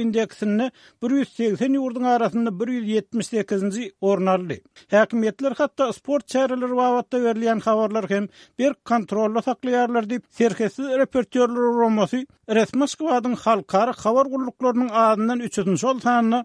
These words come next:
France Press agentliginiň we Guardian nesriniň habarçylaryny az öýünlerini beýan etmek üçin ýurda goýbermänligini belleýär. Guramanyň Günnowar Ýewropa we Merkez Aziýa bölüminiň başlygy Johan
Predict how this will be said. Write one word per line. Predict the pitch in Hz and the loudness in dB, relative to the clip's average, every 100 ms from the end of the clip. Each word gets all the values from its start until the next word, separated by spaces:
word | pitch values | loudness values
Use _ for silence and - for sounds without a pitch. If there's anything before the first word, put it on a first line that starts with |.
| - | -4
France | - 226 233 - - | 0 2 2 0 -6
Press | 240 285 - | -2 -2 -2
agentliginiň | 240 240 247 240 240 233 240 | -4 0 0 0 -2 0 2
we | 233 220 | 2 2
Guardian | 202 214 185 247 277 | 2 2 2 0 2
nesriniň | 269 240 247 254 220 | 2 0 -2 -2 0
habarçylaryny | 226 226 202 220 220 226 - | 2 2 0 -2 0 -2 0
az | 240 269 | 2 2
öýünlerini | 254 247 240 233 233 208 | 0 -2 0 0 0 0
beýan | 220 226 220 | 2 2 0
etmek | - 220 | -2 -4
üçin | 196 214 220 - _ - | -2 -2 -4 -6 _ -6
ýurda | 208 208 196 196 | 0 2 2 2
goýbermänligini | 196 214 240 240 214 202 196 202 | 2 4 4 4 2 2 2 2
belleýär. | 196 180 147 107 - _ | 2 2 -2 -4 -14 _
Guramanyň | 196 226 233 233 285 233 | 0 4 6 4 4 2
Günnowar | 233 233 247 277 | 2 2 4 2
Ýewropa | 262 254 262 - 247 | 2 2 0 0 -2
we | 247 | 0
Merkez | 226 208 - 220 | 2 2 -2 -2
Aziýa | 262 254 254 247 | 0 0 0 2
bölüminiň | 233 233 233 220 | 2 2 0 0
başlygy | 202 226 226 208 | 0 0 -2 2
Johan | 220 196 190 | 2 2 0